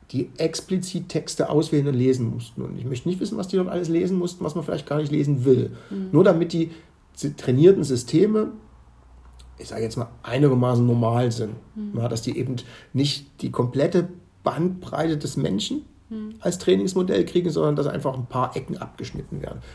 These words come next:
Speaker 1: Das hat mehr schlecht als recht funktioniert, also wurde ja nachgesteuert, also gerade bei der, äh, bei dem, äh, Chatmodell von Bing, die wurde ja in der ersten Variante sehr, sehr, sehr schnell patzig. Ähm, und dann auch,
Speaker 2: Patzig?
Speaker 1: ja, die wurde patzig. Ich
Speaker 2: Okay.
Speaker 1: wür-, ich würde es als, als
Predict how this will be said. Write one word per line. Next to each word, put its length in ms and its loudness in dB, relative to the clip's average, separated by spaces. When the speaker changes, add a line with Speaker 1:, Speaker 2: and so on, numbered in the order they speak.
Speaker 1:
Das 220 -4
hat 80 -8
mehr 480 -2
schlecht 320 -4
als 160 -6
recht 180 -6
funktioniert, 640 0
also 180 -2
wurde 180 -4
ja 60 -4
nachgesteuert, 600 0
also 180 0
gerade 280 -4
bei 180 -2
der, 240 -4
äh, 120 -4
bei 180 -4
dem, 340 -2
äh, 100 -6
Chatmodell 480 -4
von 200 -2
Bing, 340 4
die 260 -2
wurde 200 0
ja 220 2
in 160 -2
der 100 0
ersten 280 -8
Variante 260 0
sehr, 120 0
sehr, 140 -2
sehr 160 2
schnell 240 -4
patzig. 680 -4
Ähm, 400 -2
und 160 -4
dann 120 0
auch, 140 -4
Speaker 2:
Patzig? 120 -8
Speaker 1:
ja, 200 6
die 140 6
wurde 120 4
patzig. 540 0
Ich 120 2
Speaker 2:
Okay. 100 8
Speaker 1:
wür-, 80 6
ich 80 4
würde 120 8
es 60 0
als, 220 -2
als 200 -2